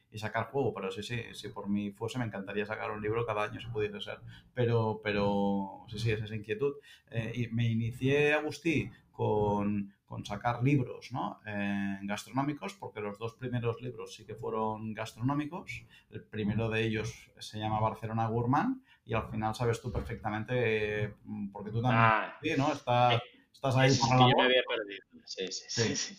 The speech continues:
Speaker 1: estás ahí por la labor de, de, también de sacar un libro. Entonces, bueno, pues al final tú, eh, la inquietud de sacar un libro es por compartir conocimiento. Es porque,
Speaker 2: Mm.
Speaker 1: eh, porque al final tienes, tienes, bueno, mm,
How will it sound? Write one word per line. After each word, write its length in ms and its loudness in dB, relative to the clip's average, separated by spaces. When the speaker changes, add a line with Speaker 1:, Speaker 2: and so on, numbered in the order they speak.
Speaker 1:
estás 320 -2
ahí 140 4
por 140 0
la 100 2
labor 300 4
de, 240 4
de, 340 4
también 320 2
de 140 4
sacar 840 4
un 180 4
libro. 360 4
Entonces, 680 0
bueno, 200 4
pues 140 2
al 120 2
final 440 2
tú, 440 2
eh, 420 2
la 80 2
inquietud 340 4
de 60 2
sacar 240 2
un 100 4
libro 340 4
es 120 -2
por 200 0
compartir 460 -2
conocimiento. 640 -6
Es 120 -14
porque, 460 -2
Speaker 2:
Mm. 260 -12
Speaker 1:
eh, 140 -4
porque 280 -8
al 80 -6
final 360 -2
tienes, 400 -4
tienes, 800 -6
bueno, 340 -2
mm, 480 -16